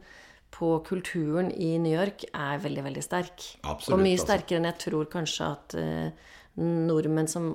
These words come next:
Speaker 1: opplever kulturuttrykk derfra, egentlig forstår, da.
Speaker 2: Ja, det kan godt hende.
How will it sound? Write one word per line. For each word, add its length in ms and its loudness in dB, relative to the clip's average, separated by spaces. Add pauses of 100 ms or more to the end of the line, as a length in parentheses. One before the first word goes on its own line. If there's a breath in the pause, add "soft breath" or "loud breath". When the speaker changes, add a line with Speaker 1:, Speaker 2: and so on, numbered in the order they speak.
Speaker 1:
opplever 480 -4
kulturuttrykk 1300 -4
derfra, 320 -4 (200)
egentlig 380 -2
forstår, 380 -4
da. 80 -6 (260 soft breath)
Speaker 2:
Ja, 160 -4
det 140 4
kan 100 4
godt 160 -4
hende. 220 -6